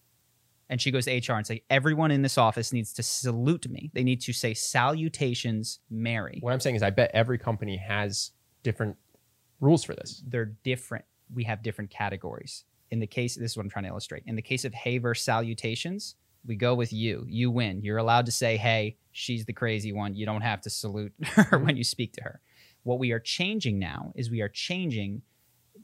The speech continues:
Speaker 1: Forever, it was, "You didn't get to tell me if you were a guy or a girl." That was the collective
Speaker 2: Yeah, yeah,
Speaker 1: judgment
Speaker 2: but I'm
Speaker 1: upon
Speaker 2: saying,
Speaker 1: you.
Speaker 2: all I'm saying is I think there are areas where this, i-, this fundamentally,
Speaker 1: <clears throat>
Speaker 2: uh, creates conflict.
Speaker 1: Mm-hmm.
Speaker 2: Like when there's a board of directors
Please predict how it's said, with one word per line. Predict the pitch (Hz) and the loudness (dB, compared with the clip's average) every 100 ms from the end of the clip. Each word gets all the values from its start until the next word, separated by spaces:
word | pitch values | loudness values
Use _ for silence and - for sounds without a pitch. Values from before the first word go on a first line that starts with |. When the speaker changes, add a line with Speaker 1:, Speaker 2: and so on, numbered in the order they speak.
| - | -2
Speaker 1:
Forever, | 131 175 139 110 | 4 4 4 0
it | 120 | -2
was, | 120 117 | -2 -2
"You | 143 | 0
didn't | 208 | 0
get | 214 - | -2 -6
to | |
tell | - - 190 | -8 -4 0
me | 127 117 - | 0 0 -4
if | 117 | -4
you | 123 | -2
were | 117 110 | 0 0
a | |
guy | 107 110 | 0 0
or | 107 | 0
a | 101 | -4
girl." | 101 101 110 | -4 -4 0
That | 117 127 | 0 0
was | 127 113 | -2 -4
the | 113 | -10
collective | - 120 117 151 170 - 175 151 | -10 -10 -2 -2 0 -2 -2 0
Speaker 2:
Yeah, | 165 | 4
yeah, | |
Speaker 1:
judgment | 151 147 131 | 4 4 2
Speaker 2:
but | 143 | 2
I'm | 165 | 2
Speaker 1:
upon | 117 | -2
Speaker 2:
saying, | 160 | -4
Speaker 1:
you. | - - | -8 -4
Speaker 2:
all | 139 165 | 2 4
I'm | |
saying | 156 131 117 | 4 2 2
is | 107 | 2
I | 104 | 0
think | 147 165 | 0 0
there | 165 | 2
are | 143 | 2
areas | 120 117 98 | 2 0 -2
where | 110 | -6
this, | 107 - | -6 -4
i-, | 107 - | -6 -6
this | 110 - | -6 -6
fundamentally, | - 147 143 151 131 120 117 - 101 95 92 110 _ _ _ | 0 2 2 0 -2 0 0 -2 -2 -2 -4 -8 _ _ _
Speaker 1:
<clears throat> | _ _ - 165 | _ _ -16 -4
Speaker 2:
uh, | 107 95 80 - - _ _ - _ | -2 0 -2 -6 -10 _ _ -20 _
creates | - 131 123 135 131 - - - _ _ _ _ | -2 2 6 6 6 0 -4 -6 _ _ _ _
conflict. | - 107 - - - - - - | -2 -2 -2 -8 -12 -14 -20 -2
Speaker 1:
Mm-hmm. | 139 | 2
Speaker 2:
Like | 117 107 - - _ _ _ _ _ _ | 2 2 -4 -18 _ _ _ _ _ _
when | 120 113 | 2 4
there's | 107 107 | 4 2
a | 92 | 0
board | 92 117 143 | 2 4 6
of | |
directors | 139 123 107 - 101 101 - | 6 4 4 2 -4 -4 -6